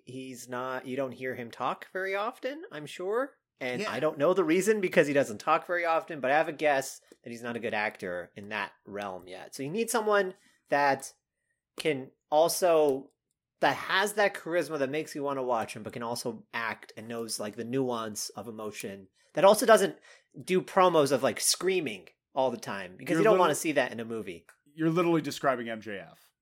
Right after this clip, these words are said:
Speaker 2: You're literally describing M J F.
Speaker 1: Yeah, no, well, M J F would be great.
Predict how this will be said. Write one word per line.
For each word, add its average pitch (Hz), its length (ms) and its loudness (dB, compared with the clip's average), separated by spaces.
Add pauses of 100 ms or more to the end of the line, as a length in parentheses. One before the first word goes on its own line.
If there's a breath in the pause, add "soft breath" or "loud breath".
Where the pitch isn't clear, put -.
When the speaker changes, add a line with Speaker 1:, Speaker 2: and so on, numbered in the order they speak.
(140)
Speaker 2:
You're 117 240 -10
literally 127 640 -4
describing 98 680 -10 (140)
M 98 140 -18
J - 120 -20
F. - 240 -20 (140)
Speaker 1:
Yeah, 254 260 6
no, 190 160 6
well, 175 200 12
M 151 140 0
J 160 160 6
F 151 160 4
would 139 80 -4
be 127 100 -4
great. 117 460 -2